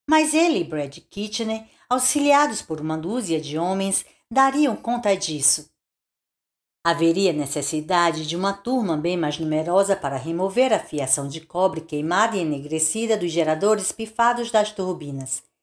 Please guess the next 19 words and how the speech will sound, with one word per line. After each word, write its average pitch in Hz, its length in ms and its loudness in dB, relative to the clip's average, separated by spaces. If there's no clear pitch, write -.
sendo 320 280 6
instalada 160 560 0
em 170 60 -2
seguida 220 480 -2
uma 156 180 0
nova 202 360 4
fiação. 165 760 -2
Havia 320 440 4
fartura 160 520 -2
de 143 140 -10
fio 160 240 -6
de 170 140 -10
cobre 214 400 2
nas 151 240 -2
lojas 196 380 2
de 160 120 -4
ferragens 185 600 0
de 160 160 -8
Denver. 143 480 -8